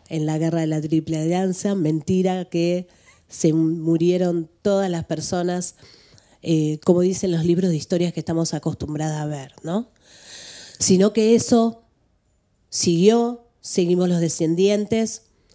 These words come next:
Yo no soy una muestra gratuita nada más. Hay muchísimas personas que forman parte de,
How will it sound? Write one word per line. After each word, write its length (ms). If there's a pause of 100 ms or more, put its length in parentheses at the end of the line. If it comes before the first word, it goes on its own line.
(160)
Yo 180
no 100
soy 240
una 140
muestra 800 (600)
gratuita 680
nada 260
más. 320
Hay 120
muchísimas 600
personas 760 (880)
que 120
forman 420
parte 440
de, 500